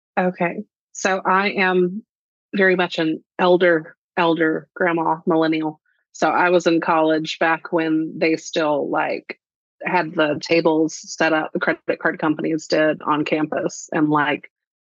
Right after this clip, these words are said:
promised you a free beach ball if you opened up a credit card. So I opened up a credit card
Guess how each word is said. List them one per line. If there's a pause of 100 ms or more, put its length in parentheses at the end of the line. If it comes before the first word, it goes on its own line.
promised
you
a
free
beach
ball
if
you
opened
up (120)
a
credit
card. (480)
So
I
opened
up (440)
a
credit
card